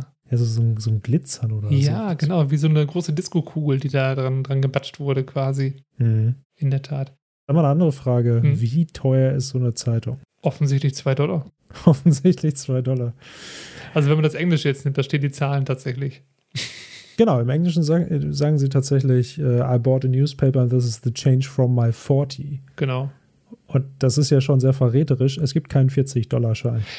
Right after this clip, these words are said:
Speaker 2: Das habe ich mir auch gefragt. Ist das jetzt ein Spaß gewesen oder ist das einfach nur
Speaker 1: Das war eine
Speaker 2: bewusst?
Speaker 1: schlechte Ausrede.
Speaker 2: Das war eine schlechte
Speaker 1: Das ist
Speaker 2: Ausrede,
Speaker 1: eine
Speaker 2: ne?
Speaker 1: bewusst schlechte Ausrede, ja, ja.
Speaker 2: <laughs> Ja, das habe ich auf meinen vierziger rausgeht, ist auch schön. Der neue vierziger.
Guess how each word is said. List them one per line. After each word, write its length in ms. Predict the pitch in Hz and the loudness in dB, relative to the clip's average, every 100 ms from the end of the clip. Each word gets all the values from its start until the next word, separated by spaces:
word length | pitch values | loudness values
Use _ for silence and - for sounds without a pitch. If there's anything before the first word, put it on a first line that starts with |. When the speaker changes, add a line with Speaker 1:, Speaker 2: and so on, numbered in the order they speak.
| - - | -18 -4
Speaker 2:
Das 180 | 165 156 | -2 -2
habe 100 | 208 | 0
ich 40 | |
mir 180 | 156 156 | 2 0
auch 80 | 208 | -2
gefragt. 480 | - 135 - 123 - | -8 -10 -10 -12 -10
Ist 120 | 147 | -6
das 120 | 151 | -4
jetzt 140 | 147 139 | -4 -2
ein 60 | 135 | -4
Spaß 360 | - - - | -4 -8 -6
gewesen 380 | 202 190 196 190 | -4 0 0 0
oder 160 | 180 160 | 0 0
ist 200 | 165 - | -2 -6
das 160 | 156 - | -8 -6
einfach 300 | 170 160 147 | -4 0 0
nur 220 | 147 143 - _ _ _ _ _ _ _ _ | 0 -2 -10 _ _ _ _ _ _ _ _
Speaker 1:
Das 140 | - 135 | 0 4
war 60 | |
eine 20 | - | 4
Speaker 2:
bewusst? 140 | 127 | 4
Speaker 1:
schlechte 260 | 135 127 131 | 2 2 0
Ausrede. 360 | 185 - 131 | -2 0 0
Speaker 2:
Das 60 | 120 | 2
war 40 | 117 | 4
eine 80 | 127 | 2
schlechte 260 | 160 135 | 0 -4
Speaker 1:
Das 100 | - | -2
ist 100 | 123 | 2
Speaker 2:
Ausrede, 140 | 131 131 | 2 4
Speaker 1:
eine 80 | 135 | 4
Speaker 2:
ne? 40 | 143 | 4
Speaker 1:
bewusst 400 | 113 160 - - | 4 2 2 -6
schlechte 420 | - 151 151 143 | 0 0 0 -2
Ausrede, 500 | 147 147 - 113 113 | 0 0 -2 0 0
ja, 160 | 123 | 0
ja. 240 | 113 123 135 - | 2 2 2 -2
Speaker 2:
<laughs> 460 | - - - - - - - - - _ - - - - | -18 -16 -14 -14 -18 -20 -20 -20 -20 _ -20 -20 -18 -16
Ja, 80 | - | -4
das 180 | 180 - | -2 -2
habe 100 | 143 | -4
ich 60 | |
auf 100 | 135 | -4
meinen 120 | 147 139 | -2 -2
vierziger 460 | - 160 - 131 | -2 -4 -2 -4
rausgeht, 300 | 123 131 139 | -4 -6 -10
ist 120 | 135 | -10
auch 80 | - | -10
schön. 360 | - - - 147 - - - _ _ _ | -10 -10 -10 -12 -16 -20 -20 _ _ _
Der 100 | 143 139 | 0 2
neue 220 | 147 147 | 2 0
vierziger. 600 | - 147 - 131 131 | -4 -8 -8 -8 -10